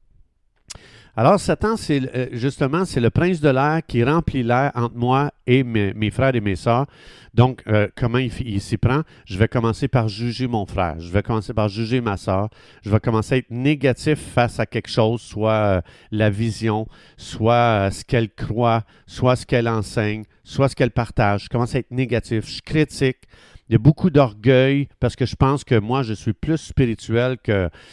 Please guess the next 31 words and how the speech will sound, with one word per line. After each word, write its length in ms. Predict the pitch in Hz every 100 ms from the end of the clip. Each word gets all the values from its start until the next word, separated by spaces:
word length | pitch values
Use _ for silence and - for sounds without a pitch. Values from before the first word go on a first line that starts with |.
| -
je 100 | -
sais 60 | -
pas 180 | - 113
moi, 220 | 101 95
les 240 | 95 87
autorités 480 | 110 - 113 101 123
que 120 | -
Dieu 300 | 101 87 104 107
a 140 | 104 98
mis 120 | 104
en 140 | 90
place 500 | - 117 123 120 -
dans 140 | 98 90
le 120 | 85
corps 260 | - 104
de 100 | 90
Christ. 480 | 85 113 127 120 - - _ - _ -
Je 160 | 95
pense 320 | - 127 135 -
que 100 | 101
je 100 | 101
connais 320 | 120 104 98
mieux 260 | 110 135
qu'eux. 260 | - 165 170 - _
Je 160 | - 107
pense 320 | - 131 135
que 100 | -
je 160 | 98 104
ferais 360 | - 113 107
mieux 240 | 104 131 143
qu'eux. 260 | - 156